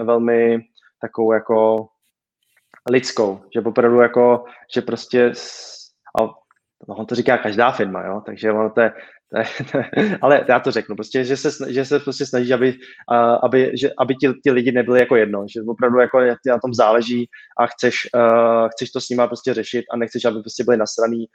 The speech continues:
a nedáváš ty věci jako ven, jako, jako nějaký, eh, jako direktivně, jo? Že opravdu je to, všechno je to nějaký jako dialog.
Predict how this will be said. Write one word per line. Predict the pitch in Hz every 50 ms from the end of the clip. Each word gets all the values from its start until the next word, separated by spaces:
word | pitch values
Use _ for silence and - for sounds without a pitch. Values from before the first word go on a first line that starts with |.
| - _ _ - -
a | 127
nedáváš | 131 120 127 123 123 123 120 120 - -
ty | 127 120
věci | 117 - - 127
jako | 120 113 - - 120 120 117 113 - _ _ _ _
ven, | 107 104 120 120 117 117 113 - _ _ _ _ 117
jako, | 104 - _ - 113 113 110 110 110 107 _ _ _ _ _ _ _ _ _ _ _ _ _ _ _ _ _ _ _ -
jako | 113 110 - 120
nějaký, | 117 117 110 110 - 123 117 117 117 113 -
eh, | - - 120 113 110 110 113
jako | 117 110 110 - 117 113 110 110 110 110 110 110 110 - - -
direktivně, | - 117 117 113 120 120 - 117 95 101 98 95 101
jo? | 110 117
Že | 110 120
opravdu | 113 113 110 117 120 117
je | 113
to, | - - 120 117
všechno | - 131 127 - 135
je | 123
to | - 127
nějaký | 117 113 - 123
jako | 117 - - 120
dialog. | 104 101 104 104 98 98